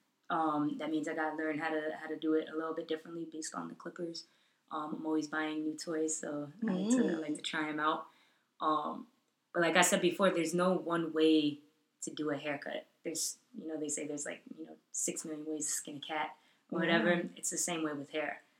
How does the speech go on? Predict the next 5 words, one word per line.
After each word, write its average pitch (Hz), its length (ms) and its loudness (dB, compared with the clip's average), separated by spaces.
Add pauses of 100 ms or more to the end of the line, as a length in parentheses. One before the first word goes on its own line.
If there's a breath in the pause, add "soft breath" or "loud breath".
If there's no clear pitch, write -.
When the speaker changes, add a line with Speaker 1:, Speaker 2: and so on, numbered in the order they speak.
(320)
Speaker 1:
Um, 151 440 -4 (320)
but 170 120 0
everybody's 160 560 -2
different, 151 400 -2 (180)
and 170 80 -8